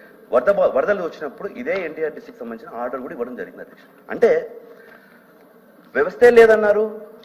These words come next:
ఆర్డర్ కాపీ ఇచ్చారు, వాలంటీర్లు తీసుకోమన్నారు, వాళ్ళు పని చేయకపోతే వాళ్ళ మీద సీరియస్ యాక్షన్ తీసుకుంటామని కూడా చెప్పారు, అధ్యక్ష. అంటే ఈరోజు ఎలక్షన్ టైంలో ఏం చెప్పారు,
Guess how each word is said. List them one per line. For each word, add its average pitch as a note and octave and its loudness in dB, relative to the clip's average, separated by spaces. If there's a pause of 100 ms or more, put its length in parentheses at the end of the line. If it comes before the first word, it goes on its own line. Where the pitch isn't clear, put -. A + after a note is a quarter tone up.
(200)
ఆర్డర్ E3 0
కాపీ G3 2
ఇచ్చారు, F#3 -6 (280)
వాలంటీర్లు D#3 -2
తీసుకోమన్నారు, D#3+ -10
వాళ్ళు D3 0
పని D#3 -2
చేయకపోతే G3+ -2
వాళ్ళ F3+ 0
మీద F3+ -12
సీరియస్ E3 -10
యాక్షన్ F3 -6
తీసుకుంటామని E3+ -8
కూడా E3 -10
చెప్పారు, - -14
అధ్యక్ష. - -20 (640)
అంటే A#3 -6
ఈరోజు F#3+ -8 (1080)
ఎలక్షన్ A3+ -2
టైంలో G3+ -4
ఏం D#3 -8
చెప్పారు, E3+ -4